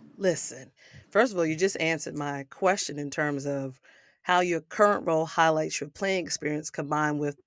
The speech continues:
off the court experiences, which is what you just outlined to us and how they're preparing you for what's next.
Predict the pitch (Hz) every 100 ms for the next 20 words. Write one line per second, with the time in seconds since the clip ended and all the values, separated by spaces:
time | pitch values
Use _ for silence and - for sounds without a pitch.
0 | _ 165 170 - - 151 156 - 147 143
1 | 156 151 151 139 160 - 165 156 156 -
2 | - - - _ - 165 - 165 160 151
3 | - 160 156 151 151 147 147 - 139 -
4 | 233 226 185 151 143 135 _ _ _ _
5 | _ _ _ - 175 156 151 160 160 156
6 | 156 - - -